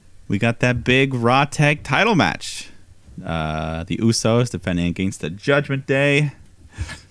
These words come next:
Damian Priest and Dominic. So,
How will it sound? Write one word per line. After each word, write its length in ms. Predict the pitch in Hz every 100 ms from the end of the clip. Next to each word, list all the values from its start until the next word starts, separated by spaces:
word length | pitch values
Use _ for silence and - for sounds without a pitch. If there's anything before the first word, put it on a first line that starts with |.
| -
Damian 320 | - 104 98
Priest 320 | 95 117 117 -
and 80 | 92
Dominic. 560 | 117 123 117 110 - - - - - - - - _ _ _ _ _ _ _ _ _ _ _ _ _ - -
So, 540 | - - 90 80 78